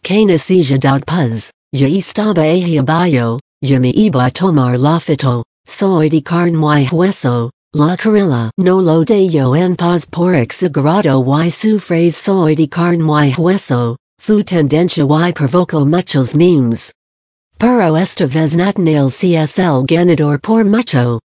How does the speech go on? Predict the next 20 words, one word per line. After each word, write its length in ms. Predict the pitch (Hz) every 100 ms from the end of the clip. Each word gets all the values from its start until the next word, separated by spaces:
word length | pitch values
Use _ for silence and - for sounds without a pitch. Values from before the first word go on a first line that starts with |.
| _
pues 300 | - 196 196
todavía 560 | - 139 147 170 151 151
no 220 | 165 208
nos 300 | 190 175 175
reponemos 760 | 143 185 226 190 170 143 139 139
del 300 | 202 208 165
hecho 320 | 214 - 139
de 140 | 139 151
que 220 | - 208
el 260 | 165 156 143
millennial 600 | 139 143 185 165 123 117
se 180 | -
postuló 680 | - 208 247 - - 139 135
como 400 | 131 190 202 196
candidato 760 | 180 135 131 165 180 160 151 160
para 340 | 214 240 247
ser 380 | 202 196 196 185
el 220 | 160 123
próximo 640 | - 190 220 - 160 147 135
presidente, 680 | 165 175 165 135 117 113